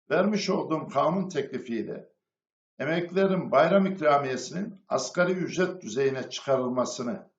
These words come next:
talep ettim. Türkiye Büyük Millet Meclisi Başkanlığı'na da kanun teklifini sundum. Görüşülür, kanunlaşırsa en düşük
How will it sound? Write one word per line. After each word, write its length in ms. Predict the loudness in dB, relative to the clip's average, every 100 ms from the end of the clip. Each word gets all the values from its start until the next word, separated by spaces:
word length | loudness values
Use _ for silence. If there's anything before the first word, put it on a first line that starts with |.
| _ _
talep 300 | -2 -2 0
ettim. 360 | -4 -8 -18 -20 _ _ _ _
Türkiye 460 | -10 -6 -2 0 0
Büyük 240 | -2 -4
Millet 300 | -6 -6 -6
Meclisi 360 | -6 -6 -6 -4
Başkanlığı'na 680 | -2 0 0 0 0 -2 -2
da 100 | -2
kanun 360 | 0 0 -2
teklifini 460 | -8 -8 -10 -12 -12
sundum. 440 | -12 -12 -12 -14 _ _ _ _ _
Görüşülür, 720 | 2 4 2 2 2 2 0 -6 _ _ _ _
kanunlaşırsa 1200 | 0 0 2 0 0 2 0 2 2 2 0 -2
en 220 | 0 0
düşük 460 | -2 -6 -10 -14